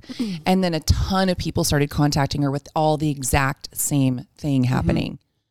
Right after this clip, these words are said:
Speaker 2: which is frightening.
Speaker 1: Yeah, and she,
Speaker 2: It's very
Speaker 1: you
Speaker 2: scary.
Speaker 1: know, she
Speaker 2: And people
Speaker 1: tried
Speaker 2: use
Speaker 1: to
Speaker 2: this shit on their kids.
Speaker 1: Yeah, and she tried to reach out to, like, the medical, the head of medical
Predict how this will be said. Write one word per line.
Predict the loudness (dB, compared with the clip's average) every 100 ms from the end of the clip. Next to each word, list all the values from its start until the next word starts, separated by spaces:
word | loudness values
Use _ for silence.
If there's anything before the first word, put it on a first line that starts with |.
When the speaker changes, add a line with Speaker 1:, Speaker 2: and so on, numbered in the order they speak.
| _ _ _ _ _ _
Speaker 2:
which | -2 -2 -14 _ _ _ _
is | -2 0
frightening. | -2 -8 -20 _ _ _ _ _ -2
Speaker 1:
Yeah, | 0
and | 0 0
she, | -2
Speaker 2:
It's | 0
very | 2 2
Speaker 1:
you |
Speaker 2:
scary. | 0 0 0
Speaker 1:
know, | 0
she | -2 -2
Speaker 2:
And | 0 0
people | 2 2
Speaker 1:
tried |
Speaker 2:
use | 0 0
Speaker 1:
to | 0
Speaker 2:
this | 2
shit | 2
on | 2
their | 0
kids. | 0 0 0 -2
Speaker 1:
Yeah, | -2 0
and | 2
she | 2
tried | 0 0 0 0
to | -2 0 0 -2 -6 _ _ _ _ _
reach | -10 -2 0 0 2
out | 0 0 -4
to, | 0 2 0
like, | -4 -4
the | -2 2
medical, | 2 0 -2 0 2 2
the | 0
head | -2 -2
of | 0
medical | 0 0 -2 -8 -10